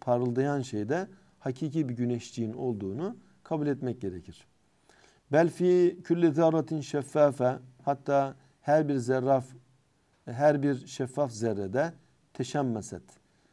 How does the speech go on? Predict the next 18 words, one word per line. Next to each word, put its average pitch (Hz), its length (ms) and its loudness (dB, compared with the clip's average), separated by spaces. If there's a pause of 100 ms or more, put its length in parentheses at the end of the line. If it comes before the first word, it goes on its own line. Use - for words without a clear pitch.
(180)
bir 147 140 2
nevi 139 200 0
güneş 135 320 -2
haline 117 340 0
gelmiş, 101 600 -8 (500)
parlak 131 640 2
her 143 320 -2
bir 127 320 -2
zerrede 101 580 -4 (380)
bir 156 120 2
güneşçiyi 120 720 -6 (240)
kabul 113 220 -4
etmek 104 320 -8
gerekir. 87 480 -14 (720)
Ve 139 80 2
mâ 175 260 4
hâzel 170 380 6
fard 139 380 0